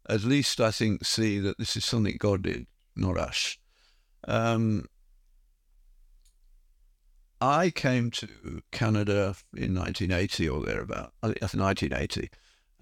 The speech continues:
uh, having, uh, been in England, in London, and then done seven years in Jamaica, uh, working with a wonderful, for the Wellcome Trust, the world's best employers. And I,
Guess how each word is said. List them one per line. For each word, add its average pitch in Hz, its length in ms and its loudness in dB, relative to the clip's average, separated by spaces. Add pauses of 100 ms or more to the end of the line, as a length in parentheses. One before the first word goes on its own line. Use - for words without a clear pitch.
(360)
uh, 78 100 -2
having, 95 680 2 (280)
uh, - 640 -18
been 98 160 6
in 92 260 2 (340)
England, 110 380 4
in 95 120 0
London, 98 500 4
and 73 200 -2
then 87 140 0
done 87 180 0
seven 95 320 0
years 95 260 0
in 98 80 2
Jamaica, 95 600 0 (380)
uh, 98 240 -4
working 98 760 0
with 95 240 -6
a 92 60 -2
wonderful, 101 520 0
for - 180 -6
the 95 120 0
Wellcome 104 340 0
Trust, - 360 0
the 101 100 -4
world's 101 320 0
best - 300 -2
employers. 104 580 -4
And 90 160 -2
I, 90 160 -2